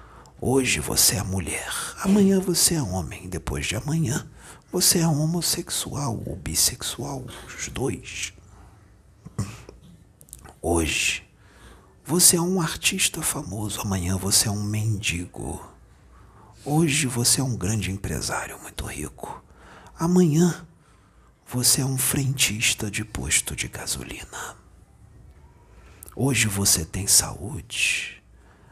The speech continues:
amanhã você tá debilitado. Hoje você tá debilitado, amanhã você tem saúde.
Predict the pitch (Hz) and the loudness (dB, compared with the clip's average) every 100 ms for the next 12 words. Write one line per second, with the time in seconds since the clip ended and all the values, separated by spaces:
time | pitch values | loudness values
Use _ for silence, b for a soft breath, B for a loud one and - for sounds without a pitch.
0 | b - - 62 82 80 80 95 87 92 | b -10 -6 -4 -4 -4 -4 -4 -4 2
1 | - 95 - - 78 - 78 82 - - | 2 2 -8 -8 -8 -8 -10 -10 -8 -8
2 | - - - - - - 107 95 95 95 | -10 -12 -18 -18 -8 -2 0 0 0 2
3 | - 95 95 95 85 87 95 - - - | 2 2 -6 -6 -6 -6 -8 -6 -6 -6
4 | - - - B B B B - 65 - | -10 -18 -18 B B B B -8 -4 -4
5 | - - - - - - - - - - | -6 -8 -10 -2 -4 -2 -12 -4 -2 -2
6 | - - - - - - - | -6 -10 -12 -10 -6 -6 -6